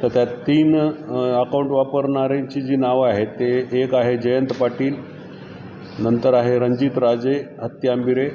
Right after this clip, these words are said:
आणि अमोल के पाटील, या तीन नावाने ते अकाउंट होते. नंतर, अ, टेक्निकल ॲनालिसिसमध्ये त्या अकाउंटची आणि मोबाईल नंबरची माहिती घेऊन,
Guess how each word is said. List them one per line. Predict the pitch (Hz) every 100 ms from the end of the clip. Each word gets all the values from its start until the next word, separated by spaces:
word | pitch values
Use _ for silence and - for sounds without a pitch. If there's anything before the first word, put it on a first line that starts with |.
| 117
आणि | 123
अमोल | 123 120 127 123
के | 110
पाटील, | 117 113 - 92 - - 104
या |
तीन | 101 135 131
नावाने | 123 123 123 123
ते | 120
अकाउंट | 117 120 113
होते. | 107 110 127 - - - 107
नंतर, | 117 120 135 131 135 131
अ, | 127
टेक्निकल | 127 127 135 135 135
ॲनालिसिसमध्ये | 127 131 131 131 120 127 127 131 139 - - - -
त्या | 123 120 127 110 - -
अकाउंटची | 117 131 131 127 135
आणि | 127 131 131 131 131 131
मोबाईल | 123 123 127
नंबरची | 127 123 123 120 123
माहिती | 117 110 123
घेऊन, | 113 127